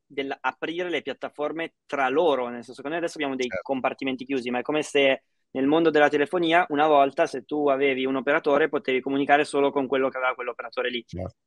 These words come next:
Speaker 1: E adesso invece ovviamente chi ha Vodafone può comunicare con Tim, chi ha Tim co-, può comunicare con Fastweb e quant'altro. Io alla fine carico un video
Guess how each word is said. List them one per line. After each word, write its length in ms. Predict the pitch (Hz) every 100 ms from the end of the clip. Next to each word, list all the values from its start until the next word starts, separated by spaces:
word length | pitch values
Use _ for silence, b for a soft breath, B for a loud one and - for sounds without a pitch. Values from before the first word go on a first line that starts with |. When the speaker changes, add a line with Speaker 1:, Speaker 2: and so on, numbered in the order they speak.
| _ _ _
Speaker 1:
E 120 | _ 135
adesso 240 | 131 190
invece 260 | 160 127 151
ovviamente 400 | 127 120 131 131
chi 120 | 127
ha 80 | 120
Vodafone 440 | 123 123 127 123
può 100 | 120
comunicare 400 | 127 123 123 120
con 160 | 160 143
Tim, 240 | 147 147
chi 100 | 117
ha 60 | 110
Tim 200 | 131 120
co-, 240 | 120 123
può 120 | - 120
comunicare 360 | 127 120 123
con 140 | 156 156
Fastweb 360 | 123 117 123
e 60 | 117
quant'altro. 580 | 117 123 117 - 123 - b b b _
Io 120 | 208
alla 120 | 180
fine 240 | 151 220 143
carico 300 | 151 151 151
un 100 | 147
video 500 | 139 123 123 120